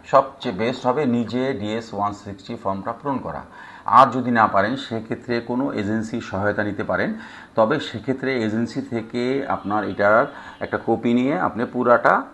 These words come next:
ভালো মতো দেখবেন, পড়বেন, আপনার, আহ, মেমোরিতে সেটাকে, আহ,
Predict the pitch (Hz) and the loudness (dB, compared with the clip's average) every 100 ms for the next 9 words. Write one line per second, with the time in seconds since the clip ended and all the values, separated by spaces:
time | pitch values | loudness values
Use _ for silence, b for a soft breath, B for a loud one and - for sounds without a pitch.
0 | 82 82 90 87 131 135 123 127 113 101 | -12 -10 -2 4 6 6 4 0 2 2
1 | 87 104 120 - 104 101 107 123 127 101 | 2 0 0 0 -2 0 0 0 0 -2
2 | - 107 143 247 - - - - 92 90 | -2 -4 -4 -6 -16 -20 -18 -4 0 0
3 | - 113 123 123 135 135 - 104 120 147 | 2 4 6 6 4 2 2 4 4 4
4 | 202 277 - - - - - - _ 85 | 0 0 -8 -20 -18 -16 -18 -20 _ -6
5 | 69 | -6